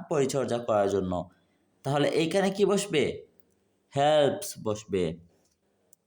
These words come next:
"She puts, she puts water to the plants।" মানে সে কি করে? গাছপালাতে কি করে? পানি দেয়।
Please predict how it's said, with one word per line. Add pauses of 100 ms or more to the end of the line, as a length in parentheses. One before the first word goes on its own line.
(720)
"She
puts, (580)
she (140)
puts (540)
water (640)
to
the (300)
plants।" (280)
মানে
সে
কি
করে? (2500)
গাছপালাতে
কি
করে?
পানি
দেয়।